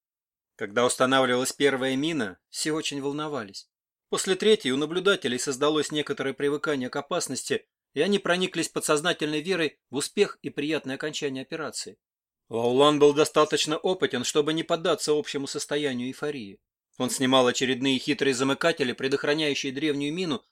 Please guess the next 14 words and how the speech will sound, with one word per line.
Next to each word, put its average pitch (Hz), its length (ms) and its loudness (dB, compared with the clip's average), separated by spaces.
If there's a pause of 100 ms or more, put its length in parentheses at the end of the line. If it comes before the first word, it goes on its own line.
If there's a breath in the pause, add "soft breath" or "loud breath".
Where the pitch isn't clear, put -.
от 120 100 -10
случайного 131 540 -4
подрыва. 139 500 -6 (440)
Лицо 120 360 6
его 139 180 8
при 123 200 0
этом 110 240 0
сохраняло 120 500 -2
сосредоточенное 123 840 -4
выражение, 127 600 -4 (460)
а 139 80 0
язык 175 420 6 (220)
вывалился 175 540 4
наружу 175 500 2